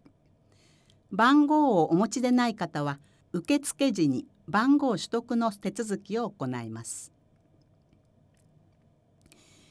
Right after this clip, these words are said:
いつでもどこでもスマホ申告。室蘭税務署では、来所せずに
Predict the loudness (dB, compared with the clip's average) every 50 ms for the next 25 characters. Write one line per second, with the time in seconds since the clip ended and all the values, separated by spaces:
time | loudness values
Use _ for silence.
0 | _ _ -6 -6 -6 -4 -2 -2 0 0 2 2 4 2 2 0 -2 -2 -4 -2
1 | -2 0 -2 -2 -2 -4 -6 -6 -8 -8 -6 -4 -2 -2 -2 -2 -4 -6 -8 -10
2 | -10 _ -8 -4 -2 -2 -2 -2 -4 -6 -10 -18 -18 -20 -20 -20 _ _ _ _
3 | _ _ _ _ _ _ _ _ _ _ _ _ _ _ _ _ _ _ _ _
4 | _ _ _ _ _ _ _ _ _ _ _ _ _ _ _ -6 -2 2 2 4
5 | 4 6 6 6 6 6 6 6 6 6 4 4 0 -2 -2 -2 0 -2 -2 -2
6 | -4 -8 _ _ _ _ _ _ _ _ _ _ _ _ _ _ _ _ -6 -2
7 | 0 2 2 2 0 0 2 2 2 2 2 2 2 2 2 0 0 0 0 -4
8 | -8